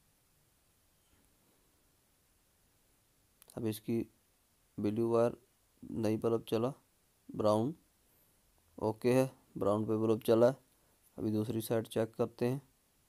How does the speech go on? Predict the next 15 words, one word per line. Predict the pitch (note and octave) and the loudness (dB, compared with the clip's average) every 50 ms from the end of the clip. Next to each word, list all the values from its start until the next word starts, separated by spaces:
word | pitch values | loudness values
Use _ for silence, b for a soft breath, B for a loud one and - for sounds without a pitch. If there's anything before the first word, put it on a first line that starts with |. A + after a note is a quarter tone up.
| _ _ _ _ _ _ _ _ _ _ _ _ _ _ _ _ _ _ _ _ _ _ _ _ _ _ _ _ _ _ _ _ _ _ _ _ _ _ _ _ _ _ _ _ _ _ _ _ _ _ _ _ _ _ _ _ _ _ _ _ _ _ _ _ _ _ _ _ _ _ _ _ _ _ _ _ _ - | _ _ _ _ _ _ _ _ _ _ _ _ _ _ _ _ _ _ _ _ _ _ _ _ _ _ _ _ _ _ _ _ _ _ _ _ _ _ _ _ _ _ _ _ _ _ _ _ _ _ _ _ _ _ _ _ _ _ _ _ _ _ _ _ _ _ _ _ _ _ _ _ _ _ _ _ _ -6
ब्लू | A2+ G#2+ A2+ A2+ A2+ | -4 -2 0 0 2
वायर | A2 A2 A2 A2 A2 A2 | 4 4 6 4 4 2
पे | C3 - B2+ C#3+ D#3 - _ _ _ _ _ _ _ _ _ _ _ - | 0 -2 -4 -4 -4 -8 _ _ _ _ _ _ _ _ _ _ _ -8
कंटिन्यूटी | - G#2+ A2 A2+ A#2+ A#2 A#2 A#2 A2+ A2 A#2 B2 B2 C#3+ - _ _ _ _ _ _ _ _ _ _ _ _ _ _ - | -4 -4 -2 -2 0 0 0 0 0 -2 0 -2 -4 -4 -6 _ _ _ _ _ _ _ _ _ _ _ _ _ _ -2
नहीं | A2+ A2+ A2+ | 0 0 0
शो | A2 - A#2+ A2 A2+ | 0 0 -2 -2 0
हो | C3 G#2 G2 | 0 0 0
रही, | G2 G2 A2 - _ _ _ _ _ _ - | 0 -2 -4 -6 _ _ _ _ _ _ -10
यानी | - G#2 A2 A2+ | -6 -4 -2 -2
हमारा | A#2+ A2 G#2+ G#2+ A2 A2 | 0 0 0 0 0 -2
series | - - A2+ G#2+ A2 A2 | -2 -2 -2 -2 -2 -2
बल्ब | G#2+ G#2+ G#2+ A2 A2+ A#2+ - - - - | 0 0 2 2 2 0 -2 -8 -16 -8
नहीं | - G#2 G2+ G#2+ G#2 | -4 -2 0 0 0
चल | - G#2 G2 G2 G#2 | 0 0 0 0 0
रहा। | G#2+ G#2+ G2+ - | 0 0 -2 -2